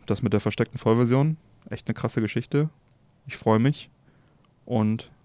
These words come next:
wie sehen das die Hörer? Fragen an die Männerquatsch Society. Seid ihr auch so begeistert wie ich? Teilt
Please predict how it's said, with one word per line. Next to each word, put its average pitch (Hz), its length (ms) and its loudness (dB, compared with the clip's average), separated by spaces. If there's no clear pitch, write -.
wie 107 140 4
sehen 110 160 4
das 113 120 -2
die 113 80 0
Hörer? 131 300 0
Fragen 107 320 -2
an 107 80 0
die 104 60 2
Männerquatsch 107 400 -2
Society. 117 580 -2
Seid 107 320 4
ihr 151 100 4
auch 156 80 0
so 139 120 4
begeistert 98 440 4
wie 107 100 -4
ich? - 180 -8
Teilt 104 400 -4